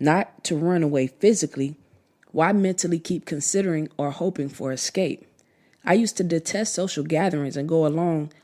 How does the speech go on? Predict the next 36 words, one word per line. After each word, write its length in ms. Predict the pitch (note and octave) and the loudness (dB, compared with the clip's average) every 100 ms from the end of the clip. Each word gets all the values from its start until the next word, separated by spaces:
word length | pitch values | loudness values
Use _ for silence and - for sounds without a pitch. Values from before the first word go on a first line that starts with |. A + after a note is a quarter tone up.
| _ - | _ 0
only 300 | G3+ G#3 E3 | 4 4 2
to 140 | - | -2
please 280 | D#3+ D3+ C#3+ | -6 -4 -2
my 140 | D3+ | -2
wife 440 | C#3 F3+ F#3 A#2 - - | 0 2 2 -2 -10 -4
or 200 | D#3+ F3 | -2 0
for 260 | - D#3 | 0 -2
business 440 | D#3+ G#3 F#3+ C#3 - | 2 2 2 -2 -4
reasons. 440 | B2 - - - _ _ _ _ | -8 -8 -14 -18 _ _ _ _
I 100 | C#3 | 0
went, 340 | C3+ D3+ G#3 - - | 2 4 2 0 -4
but 180 | C#3+ C3+ | -2 0
mentally 480 | F3+ F#3+ G#3 G#3+ - | 0 0 -2 -2 -4
I 80 | C#3+ | -6
resisted 600 | C#3+ B2+ D3+ D#3+ - - | -4 -4 -2 -2 -4 -12
it 140 | - _ _ | -12 _ _
and 100 | D#3 | -2
was 180 | D#3 D#3 | 0 0
usually 280 | A#3 A3 G3 | 0 0 -2
pretty 260 | F3+ F3+ D#3+ | -2 0 0
grumpy 500 | D3 D#3+ D3+ D3+ - | 0 -2 0 -2 -4
and 140 | B2 | -6
uncommunicative. 880 | - D#3 D3+ D3 C#3 - C3+ F#2+ F#2+ _ _ _ _ _ | -4 -4 -4 -4 -4 -4 -6 -6 -12 _ _ _ _ _
Then 200 | - A3+ | 0 2
I 80 | A3+ | 2
decided 500 | G3+ F3+ F3 E3 D3 | 2 0 -2 -2 -2
that 160 | D3+ C#3+ | -2 -4
if 120 | C#3+ | -2
this, 300 | D3+ D3 - - | -2 -2 -6 -4
the 200 | D#3+ D3 | 0 2
decision 560 | D#3 D3+ A3+ A#3 A3+ | 0 2 2 4 2
was 140 | F3 D#3 | 0 -2
to 100 | D3 | -4
go 260 | C#3+ E3+ | 2 2
along 300 | F#3 F3+ E3 | 4 2 0
physically, 560 | D#3 - A3 F3+ D#3 D3+ | -2 2 2 2 -2 -4